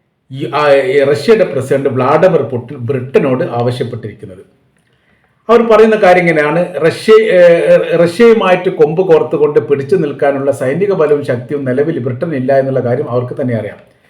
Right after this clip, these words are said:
സ്വപ്നത്തിൽ പോലും ബ്രിട്ടൻ ഞെട്ടി ഉണരുന്ന സാഹചര്യമാണ്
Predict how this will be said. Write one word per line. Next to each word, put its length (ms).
സ്വപ്നത്തിൽ 760
പോലും 560
ബ്രിട്ടൻ 500
ഞെട്ടി 500
ഉണരുന്ന 540
സാഹചര്യമാണ് 1080